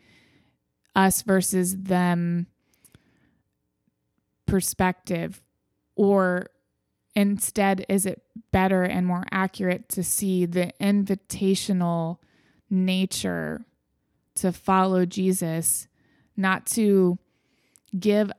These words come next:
up who we are or to give in to th-, this might is right view of God, but to be compelled to do what it is that Jesus did,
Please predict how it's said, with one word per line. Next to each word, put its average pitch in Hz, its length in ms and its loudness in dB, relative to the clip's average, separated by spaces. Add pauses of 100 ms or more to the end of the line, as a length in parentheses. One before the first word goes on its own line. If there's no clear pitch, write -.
up 208 340 2 (300)
who 214 120 0
we 202 180 2
are 175 440 -2
or 185 200 0
to 180 560 0 (880)
give 208 240 2 (100)
in 202 280 0
to 185 580 0 (240)
th-, 196 140 -8 (240)
this 185 300 -4
might 190 360 -2
is 190 220 0
right 175 480 -2 (1040)
view 196 360 4
of 180 280 -2
God, 185 420 -2
but - 260 -6
to 185 420 0 (800)
be 208 160 0
compelled 202 800 0
to 190 160 -4
do 202 500 0
what 190 280 0
it 190 120 2
is 190 220 2
that 190 220 -4 (220)
Jesus 220 480 0
did, 170 440 -6